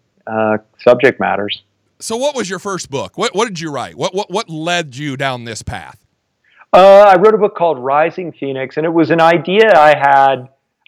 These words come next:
Speaker 1: I had just thrown out, I think, at a party that, you know, you could solve the narcotics problem in the United States if you just started dumping poison into the drugs. You know, people would either die or they'd stop using them.
Speaker 2: Wow.
Speaker 1: And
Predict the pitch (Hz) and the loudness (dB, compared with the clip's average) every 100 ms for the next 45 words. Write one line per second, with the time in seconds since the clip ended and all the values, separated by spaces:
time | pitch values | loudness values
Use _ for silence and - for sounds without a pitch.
0 | - 156 131 120 - 127 127 131 123 127 | 0 0 0 -10 -12 -8 -6 -4 -2 0
1 | 117 113 131 127 117 117 - 135 131 113 | 0 -2 -6 -4 -4 -2 2 2 2 0
2 | 110 113 123 - 123 127 131 139 139 120 | -2 -2 -4 -6 -4 0 2 2 2 -2
3 | - 147 147 151 139 127 120 113 _ _ | 2 4 6 4 2 -2 0 -2 _ _
4 | _ _ _ 127 135 135 - 147 135 - | _ _ _ 0 0 0 2 4 4 -2
5 | - 127 123 127 120 117 117 120 120 110 | -2 0 0 -2 -8 -8 -4 -4 -4 -6
6 | - 143 135 - 120 117 120 - 123 117 | 0 2 0 -4 -12 -8 -8 0 2 2
7 | 110 117 113 117 110 - 120 131 - 113 | -2 -4 -2 -6 -6 0 4 4 2 -4
8 | 110 104 104 101 110 127 113 107 - - | -4 -6 -8 0 2 4 2 -4 -14 -20
9 | _ _ _ _ - 120 - 156 143 131 | _ _ _ _ -2 0 4 4 4 4
10 | 127 123 120 127 123 143 165 165 131 120 | 2 0 0 2 4 4 2 0 -4 -6
11 | 117 - - 127 113 - _ - 123 127 | -10 -8 -2 0 -2 -8 _ -12 -10 -8
12 | 113 - 78 - _ _ - 139 127 123 | -12 -14 -16 -18 _ _ -10 -2 0 2
13 | 123 120 113 | 0 -6 -12